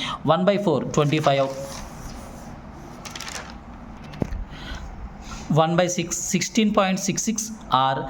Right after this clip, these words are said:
సిక్స్టీన్ టూ బై త్రీ, వన్ బై సెవెన్ ఫోర్టీన్ పాయింట్ టూ ఎయిట్, వన్ బై ఎయిట్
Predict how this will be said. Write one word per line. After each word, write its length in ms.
సిక్స్టీన్ 520
టూ 100
బై 160
త్రీ, 260
వన్ 200
బై 120
సెవెన్ 360
ఫోర్టీన్ 440
పాయింట్ 300
టూ 120
ఎయిట్, 280
వన్ 180
బై 120
ఎయిట్ 420